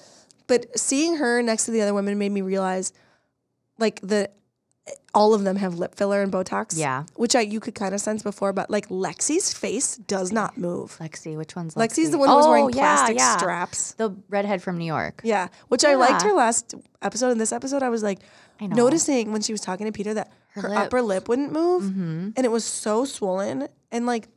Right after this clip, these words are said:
Speaker 2: They're cheek fillers.
Speaker 1: yeah, what is that, like, Cupid's bow above your lip?
Speaker 2: Yeah.
Speaker 1: She doesn't, it's, like,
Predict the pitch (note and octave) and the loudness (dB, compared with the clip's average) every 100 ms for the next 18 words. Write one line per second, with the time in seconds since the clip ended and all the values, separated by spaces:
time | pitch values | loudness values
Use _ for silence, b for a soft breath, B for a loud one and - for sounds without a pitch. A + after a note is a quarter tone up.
0 | _ G#3+ A3 - F4+ - - F#3 D#3+ D3 | _ -6 -4 0 -2 -2 -2 -2 -2 -6
1 | E3+ - B3 A3 F#3 - C#4 F#4+ G4+ E4+ | -10 -6 -2 0 -2 -2 -2 0 -2 -2
2 | C#4 - - A#3+ A#3+ C#4 - - F#3+ F#3 | -4 -6 -8 -8 -8 -8 -10 -6 -4 -2
3 | A3 A3+ A3+ G#3 G3 G3+ F3+ G3 G#3+ G3+ | -2 -2 -2 -2 -2 -6 -6 -8 -6 -4
4 | D3+ - D4 F4 G4 - C#4+ F4 | -4 -2 0 0 -2 -4 -2 -4